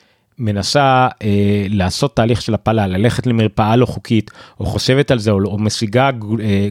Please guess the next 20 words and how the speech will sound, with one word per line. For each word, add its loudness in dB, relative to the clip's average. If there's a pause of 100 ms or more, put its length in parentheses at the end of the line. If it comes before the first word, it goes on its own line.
גלולות 0
או -4
כדורים 0
ש-, -2
אה, 0
להפיל, -4
כי -4
יש -2
מדינות -2 (320)
שאסור -2
גם 0
להפיל 2
אפילו 0
בעשרה 0
ימים, 0
ב-, 0 (180)
ב-, -6 (380)
ממש -2
כאילו, 2 (240)
דברים -4